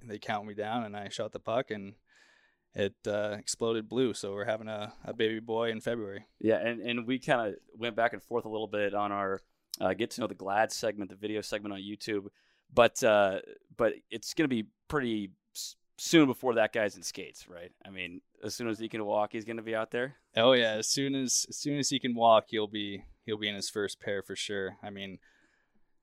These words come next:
Speaker 1: I thought it was gonna be a girl, hands down, the whole time, and
Speaker 2: You just had a feeling?
Speaker 1: I just had a feeling. It was, I was, like, ninety-nine percent sure, and, and, um, Jenna, my wife, she, she thought it was a boy, and then just from me convincing her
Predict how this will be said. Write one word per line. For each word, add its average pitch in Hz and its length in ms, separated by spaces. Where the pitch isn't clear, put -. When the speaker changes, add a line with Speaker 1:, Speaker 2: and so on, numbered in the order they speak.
Speaker 1:
I 143 160
thought 143 200
it 135 40
was 127 120
gonna 127 160
be 113 180
a 107 60
girl, 101 640
hands 113 340
down, 98 300
the 95 80
whole 104 220
time, 92 400
and 87 240
Speaker 2:
You 113 80
just 131 120
had 135 120
a 110 40
feeling? 131 520
Speaker 1:
I 123 140
just 156 100
had 180 140
a - 20
feeling. 139 440
It 107 100
was, 110 480
I 120 80
was, 123 100
like, 120 160
ninety-nine 117 460
percent 110 340
sure, 110 300
and, 101 160
and, 98 320
um, 95 320
Jenna, 101 500
my 95 140
wife, 98 300
she, 101 340
she 117 200
thought 127 200
it 117 40
was 110 160
a 104 40
boy, 98 520
and 98 140
then 92 300
just 98 200
from 98 180
me 98 360
convincing 101 500
her 92 180